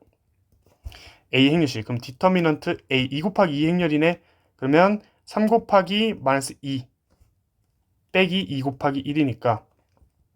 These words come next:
답은 뭐다? 마이너스 육 빼기 이, 마이너스 팔이 디터미넌트 A다. 여기까지 쉽죠? 이어서 가는 겁니다. 에이엑스는 B의 형태로 나타내고 A의 행렬식으로 하시오라고 돼 있어요. 그럼 얘는 이,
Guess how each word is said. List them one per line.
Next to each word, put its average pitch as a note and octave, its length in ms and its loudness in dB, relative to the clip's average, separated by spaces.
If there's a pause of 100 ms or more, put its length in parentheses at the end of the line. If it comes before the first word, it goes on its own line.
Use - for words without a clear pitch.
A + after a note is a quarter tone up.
(1200)
답은 C#3 280 4
뭐다? D#3 360 2 (340)
마이너스 B2+ 420 -2
육 - 300 -10
빼기 D3+ 180 -2
이, C3 340 -6 (280)
마이너스 A#2+ 340 -4
팔이 F#3+ 420 0 (240)
디터미넌트 A#2+ 600 -6
A다. G#2+ 280 -16 (720)
여기까지 G#2+ 380 -10
쉽죠? - 480 -4 (420)
이어서 D#3+ 340 4
가는 B2 200 0
겁니다. B2+ 400 -2 (280)
에이엑스는 G3+ 520 2
B의 F3+ 280 2
형태로 G#3+ 320 0
나타내고 C#3 560 0
A의 B2+ 280 -2
행렬식으로 F#3+ 500 0
하시오라고 D#3+ 440 0
돼 A2+ 80 -10
있어요. G2+ 260 -12 (120)
그럼 A2 180 -10
얘는 F3 260 0 (420)
이, D3+ 220 -4